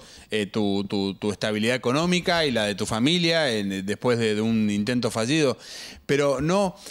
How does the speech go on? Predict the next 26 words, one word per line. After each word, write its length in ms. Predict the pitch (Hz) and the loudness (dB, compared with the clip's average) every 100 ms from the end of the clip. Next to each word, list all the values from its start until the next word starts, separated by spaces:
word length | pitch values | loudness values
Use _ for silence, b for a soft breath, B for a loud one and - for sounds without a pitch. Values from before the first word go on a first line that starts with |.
| B B | B B
no, 140 | 160 - | -6 -4
¿no 160 | - 226 | -2 0
crees 220 | 247 240 | 0 0
que 160 | - 196 | 0 0
a 80 | |
veces 460 | 175 202 202 196 - | 2 2 2 0 0
no 200 | 156 180 | 0 0
todo 420 | - - 233 220 151 | -2 0 2 4 2
es 80 | |
fracaso? 640 | - 127 120 - 170 - 151 | 2 0 -2 0 -2 0 0
Digo, 220 | 151 156 | 4 2
el, 100 | 131 - | 0 -4
a, 160 | 139 127 143 | -4 -4 -6
eh, 140 | 165 | -4
como 220 | 220 220 | 0 0
que 260 | 214 214 180 156 | 2 0 -2 -6
somos 280 | - 254 220 | 0 2 4
una 180 | 220 185 | 4 2
sociedad, 280 | 175 165 214 | 2 2 2
le 120 | 185 | 2
tenemos 340 | 170 190 180 | 0 2 2
miedo 380 | 151 165 202 208 | 2 2 4 4
a 40 | 180 | 4
la 100 | 147 | 2
palabra 320 | 139 147 139 | 2 2 2
fracaso. 720 | - 123 - 123 117 110 113 | 0 -2 0 0 0 -2 -2